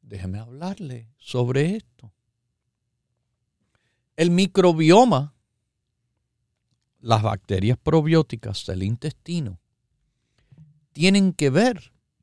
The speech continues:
con el síndrome del intestino irritable.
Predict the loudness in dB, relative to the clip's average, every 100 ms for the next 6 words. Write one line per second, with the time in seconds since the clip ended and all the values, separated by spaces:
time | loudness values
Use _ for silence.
0 | _ _ _ -2 2 0 0 0 0 0
1 | 0 2 2 2 -2 -4 -6 -2 0 0
2 | 0 -2 -6 -2 -2 -2 -6 -14